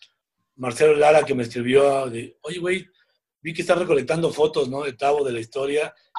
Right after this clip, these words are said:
Ya le escribí a Vernon Reid para que me mande su, su álbum de fotos, o sea, sí era como, como un mood que a todos nos, nos escribieron como,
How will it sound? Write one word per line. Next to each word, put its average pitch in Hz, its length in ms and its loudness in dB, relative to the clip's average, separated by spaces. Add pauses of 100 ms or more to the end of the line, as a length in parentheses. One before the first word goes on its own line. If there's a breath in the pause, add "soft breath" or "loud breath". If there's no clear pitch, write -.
(180)
Ya 151 80 -2
le 165 60 -2
escribí 156 240 -2
a 160 60 6
Vernon 156 340 2
Reid 151 160 -2
para 156 120 -4
que 135 100 -4
me 123 60 -2
mande 147 180 0
su, 123 300 -4
su 135 200 -6
álbum 143 220 -4
de 127 100 -6
fotos, 127 420 -4
o 120 140 -8
sea, 127 200 -8 (840)
sí - 160 -14
era 160 140 -6
como, 127 460 -4
como 131 240 -10
un 147 120 -8
mood 143 200 -6
que 120 440 -8 (160)
a 113 100 -10
todos 151 180 -4
nos, 143 220 -10
nos 120 200 -12
escribieron 123 380 -2
como, 131 380 -8